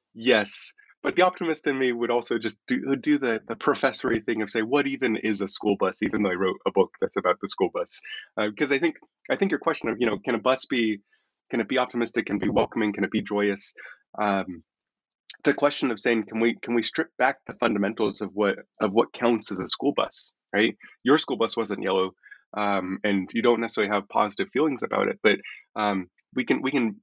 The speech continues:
we can strip back assumptions. Does the school, there's this, um,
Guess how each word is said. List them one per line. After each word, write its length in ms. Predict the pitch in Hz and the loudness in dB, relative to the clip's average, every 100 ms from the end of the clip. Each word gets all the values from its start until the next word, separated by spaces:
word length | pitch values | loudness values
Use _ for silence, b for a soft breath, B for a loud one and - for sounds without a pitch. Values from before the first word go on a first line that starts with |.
| - | -4
we 100 | 120 | -2
can 140 | 120 | -2
strip 240 | - 160 | -2 -2
back 180 | 131 127 | 0 -2
assumptions. 460 | 107 120 110 98 101 | -2 -2 0 -2 0
Does 200 | 123 120 | 2 2
the 100 | 117 | 0
school, 180 | - 160 | -6 2
there's 200 | 156 - | 2 2
this, 260 | 156 - - B B - | -2 -2 -6 B B -6
um, 420 | 120 110 101 95 | -2 0 0 -4